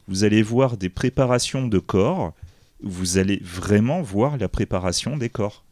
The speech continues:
Véritablement, on ne vous épargnera, on ne vous épargnera rien. Quel que soit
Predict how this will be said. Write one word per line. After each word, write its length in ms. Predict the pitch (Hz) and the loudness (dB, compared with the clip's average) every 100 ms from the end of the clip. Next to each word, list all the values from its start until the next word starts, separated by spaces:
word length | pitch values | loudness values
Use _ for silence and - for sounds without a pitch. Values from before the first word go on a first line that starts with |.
| _ - | _ -4
Véritablement, 720 | 95 107 110 120 117 110 101 - | -2 -2 -2 -2 0 -2 -4 -4
on 80 | |
ne 60 | 95 | -6
vous 260 | 90 95 95 | -4 -4 -4
épargnera, 420 | 107 101 98 87 | -2 -2 -2 -6
on 260 | 87 87 85 | -8 -6 -8
ne 80 | 80 | -10
vous 220 | 82 90 | -8 -6
épargnera 640 | 95 107 104 87 92 123 | -2 -2 0 -2 -2 -6
rien. 340 | 87 87 92 107 - - - - - - - | -8 -4 -4 -4 -12 -20 -18 -16 -16 -18 -2
Quel 220 | - 135 | 0 0
que 200 | 131 139 | 0 0
soit 580 | 131 - 127 127 127 | 0 -2 2 2 2